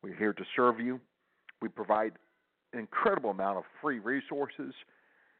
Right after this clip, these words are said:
and we even conduct private, personal,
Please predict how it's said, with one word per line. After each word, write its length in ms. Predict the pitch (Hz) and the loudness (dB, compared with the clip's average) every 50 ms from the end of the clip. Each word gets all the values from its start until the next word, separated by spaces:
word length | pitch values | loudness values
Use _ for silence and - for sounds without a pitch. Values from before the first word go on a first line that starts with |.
| _ _ _ - | _ _ _ -16
and 80 | 95 | -8
we 240 | 95 120 127 135 139 | -4 -2 0 2 2
even 300 | 143 123 123 110 104 95 - _ _ _ _ _ _ _ - - | 2 2 2 0 0 -4 -12 _ _ _ _ _ _ _ -2 0
conduct 340 | 143 113 - - - - - _ _ | 4 4 4 2 2 -2 -16 _ _
private, 500 | - 147 139 135 139 135 147 147 143 - | 0 2 2 2 2 0 -2 -4 -6 -4
personal, 520 | - 165 147 139 - - 147 147 147 143 | -2 0 0 0 -2 -8 -6 -6 -6 -6